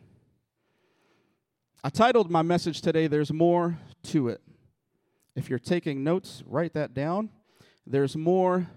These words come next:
to it. And if you're not taking notes, shame on you. Um, later this year, actually November of this year, I'll be turning thirty. Um, one celebrated, thank you. Um,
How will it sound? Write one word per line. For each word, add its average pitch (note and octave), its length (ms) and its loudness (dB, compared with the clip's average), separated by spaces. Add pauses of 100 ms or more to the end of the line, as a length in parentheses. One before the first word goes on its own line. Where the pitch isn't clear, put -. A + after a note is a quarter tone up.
(340)
to E3+ 240 4
it. A2+ 160 -4 (360)
And A#2+ 120 -8
if A2 120 -8
you're A#2 80 -6
not C#3 240 -6
taking D#3 360 -6
notes, F3 240 -6
shame E3+ 680 -12
on F3+ 420 -10
you. G#2 560 -8 (1160)
Um, C3+ 480 0 (1400)
later G3+ 280 6
this F3 220 2
year, F#3 200 2
actually D3+ 300 -2
November D3+ 420 0
of C3 140 -4
this D#3 240 -2
year, D3+ 240 -2
I'll C#3+ 100 -2
be C#3+ 140 -4
turning C#3+ 420 -8
thirty. D#3+ 640 -4 (560)
Um, G#2+ 560 -6 (1080)
one A#2 220 -10
celebrated, B2+ 680 -10
thank D3 240 -12
you. A#2 160 -10 (540)
Um, B2+ 560 -2